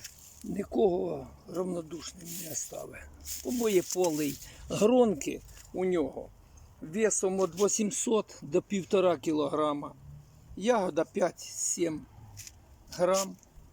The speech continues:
Він взагалі-то сильно рослий. Е, температуру морозостойкості видержує мінус двадцять три.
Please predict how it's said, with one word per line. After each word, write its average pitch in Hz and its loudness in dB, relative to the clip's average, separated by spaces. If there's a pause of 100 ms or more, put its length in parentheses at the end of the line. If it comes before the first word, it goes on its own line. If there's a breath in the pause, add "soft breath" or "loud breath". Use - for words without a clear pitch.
(520)
Він 240 2
взагалі-то 160 -8
сильно 151 2
рослий. 196 -6 (2250 soft breath)
Е, 156 0 (100)
температуру 202 0
морозостойкості 160 -4
видержує 170 0
мінус 185 -2
двадцять 139 -4
три. 160 -4